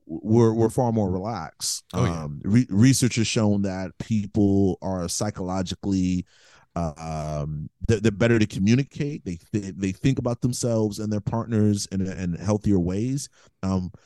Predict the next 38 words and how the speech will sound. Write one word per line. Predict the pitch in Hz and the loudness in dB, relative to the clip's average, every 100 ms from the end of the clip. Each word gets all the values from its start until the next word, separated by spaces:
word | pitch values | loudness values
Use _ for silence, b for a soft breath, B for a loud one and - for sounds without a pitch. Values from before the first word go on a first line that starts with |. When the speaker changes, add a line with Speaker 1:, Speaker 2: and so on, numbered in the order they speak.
| b _ | b _
Speaker 1:
people | 151 135 135 | 0 4 2
are, | 123 117 104 101 - | 2 2 2 0 -4
are | 95 92 | -4 0
more, | 101 107 104 | 2 4 4
in, | 95 90 - | 0 -2 -4
uh, | 95 | -2
when | 101 120 | 2 2
I | |
say | 120 131 | 2 0
engaged, | 95 87 120 147 - 107 | 0 -2 -4 -4 -6 -6
so | 95 107 | 0 2
they | 104 | 2
take | - 139 | 0 0
more | 113 104 | 2 0
initiative | 80 90 - 151 147 156 131 - | 0 -4 -4 0 0 0 -4 -2
in | 131 | 2
these | 131 139 | 4 6
Speaker 2:
Mm-hmm. | 139 | 4
Speaker 1:
relationships. | 139 139 143 - 151 107 98 | 4 0 -4 0 0 0 -2
Speaker 2:
Mm-hmm. | 107 | 0
Speaker 1:
So | 117 139 120 B B - | 2 2 2 B B 2
emotional | 175 311 320 127 | 4 4 2 0
safety | - 143 131 | -2 -2 -2
is, | 107 | -4
like, | 85 | -6
a | 78 _ - | -10 _ -2
big | 170 139 98 | 0 2 4
deal, | 143 110 85 | 4 4 0
right? | 95 104 104 | -2 -4 -2
Speaker 2:
Oh, | 180 101 92 | -2 0 2
Speaker 1:
And | 127 | 4
the | 190 | 4
other | 214 | 2
thing, | 170 | 0
Speaker 2:
one | 143 | -2
hundred | - | -4
percent. | 131 | -2
Speaker 1:
right. | 131 113 | 0 0